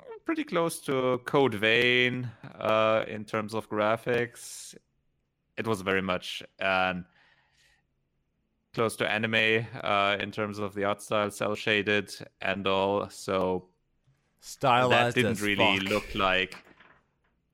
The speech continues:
Speaker 1: Hmm?
Speaker 2: Stylized as fuck is what you're saying, 'cause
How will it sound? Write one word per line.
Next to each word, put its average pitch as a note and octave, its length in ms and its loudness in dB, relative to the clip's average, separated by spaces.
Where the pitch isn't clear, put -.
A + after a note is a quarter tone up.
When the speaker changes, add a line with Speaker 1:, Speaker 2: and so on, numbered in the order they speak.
Speaker 1:
Hmm? F#3 100 -4
Speaker 2:
Stylized A2+ 720 0
as F2 160 -14
fuck G#2 300 -2
is F2 80 -16
what F2+ 180 -14
you're - 100 -16
saying, F#2 540 -12
'cause E2+ 440 -20